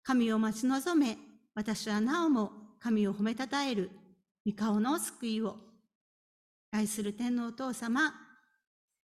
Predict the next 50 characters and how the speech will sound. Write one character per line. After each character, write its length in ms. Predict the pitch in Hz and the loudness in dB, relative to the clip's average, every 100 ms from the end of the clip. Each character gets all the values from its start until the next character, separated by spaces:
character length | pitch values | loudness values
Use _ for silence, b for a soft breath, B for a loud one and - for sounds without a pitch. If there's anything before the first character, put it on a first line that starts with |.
| _ - | _ -6
感 180 | 226 | -2
謝 200 | 208 202 | -2 -2
を 40 | 214 | -6
い 60 | |
た 140 | 214 233 | -6 -8
し 120 | - | -4
ま 140 | 247 | -4
す。 320 | 247 - 294 - - _ _ _ _ _ _ _ _ | -4 -6 -6 -8 -20 _ _ _ _ _ _ _ _
私 260 | 214 214 | -6 -6
た 120 | 214 208 | -4 -6
ち 80 | |
の 160 | 226 208 | -2 -4
た 140 | 247 | -2
め 160 | 254 294 | 0 0
に 260 | 285 226 - - _ _ _ _ _ _ | 0 -4 -12 -20 _ _ _ _ _ _
命 380 | 226 220 208 220 | 0 2 0 -2
を 580 | 208 247 294 - - _ _ _ _ | -2 -2 -4 -8 -20 _ _ _ _
与 260 | 214 220 220 | -8 -4 -4
え 40 | |
て 100 | 220 | -6
く 100 | 233 | -8
だ 140 | 247 | -10
さ 160 | 247 311 | -6 -6
っ 60 | 302 - | -6 -8
て、 440 | 233 214 - - _ _ _ _ _ _ | -6 -6 -10 -20 _ _ _ _ _ _
私 220 | 208 208 - | -8 -6 -4
た 160 | 202 | -6
ち 160 | 202 220 | -6 -4
を 260 | 254 285 285 - _ | -2 -4 -6 -20 _
罪 240 | - 214 202 | -4 -2 -2
か 160 | 214 | -2
ら 260 | 240 294 285 | -2 -2 -4
買 160 | - 233 | -8 -8
い 20 | |
取 180 | 226 285 | -6 -8
っ 40 | 285 | -8
て 80 | |
く 120 | - 247 | -10 -6
だ 120 | 262 | -4
さ 160 | 330 | -4
っ 40 | 330 - | -6 -4
た 240 | 220 214 - - _ _ _ _ _ _ - | -4 -4 -8 -20 _ _ _ _ _ _ -4
愛 180 | 214 | 0
な 140 | 202 208 | 0 -2
る 260 | 262 277 - _ | -4 -6 -10 _
天 200 | 226 214 | -4 0
皇 80 | 202 | 0
お 60 | 214 | -2
父 200 | 226 226 | -6 -6
様、 440 | 226 226 277 - | -4 -2 0 0